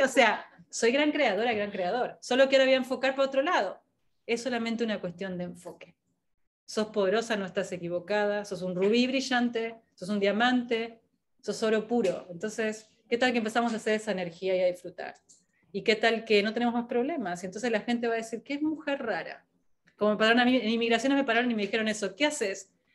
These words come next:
"Doy clases, viajo por el mundo". Obviamente no me creyeron, tenía cuatro personas de inmigración con sus pistolas, y le digo, eh,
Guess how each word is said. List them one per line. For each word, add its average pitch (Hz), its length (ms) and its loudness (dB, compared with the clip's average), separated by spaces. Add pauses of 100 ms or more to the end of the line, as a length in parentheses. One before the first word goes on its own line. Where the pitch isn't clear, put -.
(180)
"Doy 294 220 4
clases, 294 340 4
viajo 247 240 2
por 220 120 0
el 208 80 4
mundo". 240 260 4
Obviamente 208 300 0
no 196 100 -4
me 185 100 -6
creyeron, 277 520 2
tenía 190 400 -4 (140)
cuatro 233 360 4
personas 214 300 0
de 214 80 2
inmigración 196 680 2 (200)
con 233 180 2
sus 233 120 2
pistolas, 311 800 4 (380)
y 277 80 -2
le 294 140 4
digo, 320 220 4 (160)
eh, 233 300 2